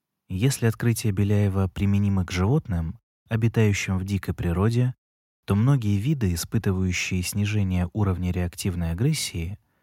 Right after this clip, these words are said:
должны были приобрести сопутствующий синдром одомашнивания.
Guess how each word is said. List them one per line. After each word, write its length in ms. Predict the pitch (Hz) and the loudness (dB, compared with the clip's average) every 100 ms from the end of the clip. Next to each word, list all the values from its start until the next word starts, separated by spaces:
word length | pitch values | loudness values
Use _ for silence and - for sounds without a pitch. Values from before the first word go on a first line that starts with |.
| _ _ _ - | _ _ _ -4
должны 400 | 101 98 101 180 | 2 2 2 2
были 240 | 123 90 | 2 2
приобрести 640 | 85 95 95 95 - - | 2 0 2 -2 -2 -4
сопутствующий 880 | 151 107 98 123 - 110 110 98 104 | -2 -2 0 -2 -2 -2 0 0 -2
синдром 500 | 98 101 92 92 87 | -2 -2 2 2 2
одомашнивания. 960 | 87 101 117 98 - 87 82 80 80 | 2 2 2 2 0 -2 -4 -6 -8